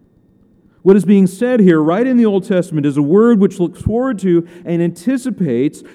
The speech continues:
the coming Messiah, who will, and this is literally what's being said, be both a son of David and son to the Lord the Father. The Lord is also foretelling of the f-, establishment of a house built for his name, and we can understand this clearly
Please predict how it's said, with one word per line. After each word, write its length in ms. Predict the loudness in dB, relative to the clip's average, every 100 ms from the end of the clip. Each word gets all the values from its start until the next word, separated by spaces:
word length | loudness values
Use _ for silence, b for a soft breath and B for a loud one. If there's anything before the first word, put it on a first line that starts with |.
| B
the 100 | -2
coming 400 | 0 0 2 2
Messiah, 600 | 2 -2 -4 -2 -4 -4
who 240 | 0 0
will, 680 | 0 -2 -2 0 0 0 -2 B B
and 160 | 0
this 160 | 2 0
is 120 | -4
literally 500 | -4 -4 -2 0 0
what's 300 | 0 -4 -4
being 200 | -4 -4
said, 480 | -4 -4 -2 -2 -6 B B
be 160 | 0 2
both 260 | 2 2
a 80 | -2
son 460 | -4 -6 -2 0 0
of 180 | 0
David 400 | 0 0 2 0
and 340 | 0 0 0 0
son 440 | -2 -2 2 0
to 200 | 0 0
the 100 | -2
Lord 560 | -2 2 2 2 0 -2
the 100 | -6
Father. 580 | -6 -2 -2 -2 -8 -16 _ _ _ _ _ _ b 4
The 100 | 6
Lord 220 | 6 4
is 100 | 4
also 300 | 2 2 0
foretelling 560 | -2 -2 0 2 2
of 100 | 0
the 100 | -2
f-, 280 | -4 -6 -6
establishment 720 | -6 -6 -6 -4 -4 -4 -4
of 80 | -4
a 80 | -6
house 380 | -6 -4 -4 -4
built 340 | -2 -2 -2
for 140 | -2 0
his 120 | 0
name, 380 | -2 0 -2 -4 B B
and 140 | 2
we 80 | 2
can 160 | 2 0
understand 580 | -2 -6 -8 -8 -4 -4
this 140 | -4
clearly 840 | -10 -8 -4 -2 -2 -2 -2 -2